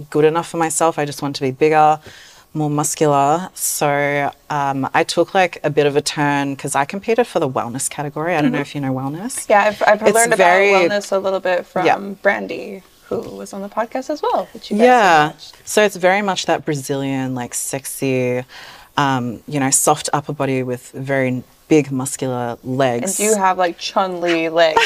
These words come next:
Speaker 2: Like, it's crazy. We were shooting photos and she had these fishnets on. I was like, "Girl, you can see, like,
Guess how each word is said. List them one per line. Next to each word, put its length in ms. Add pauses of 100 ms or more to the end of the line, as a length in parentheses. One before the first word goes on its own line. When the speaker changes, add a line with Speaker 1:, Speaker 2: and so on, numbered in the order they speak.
Speaker 2:
Like, 260
it's 260
crazy. 360
We 60
were 120
shooting 360
photos 540
and 100
she 80
had 140
these 180
fishnets 460
on. 100
I 80
was 140
like, 260
"Girl, 300
you 80
can 220
see, 280
like, 400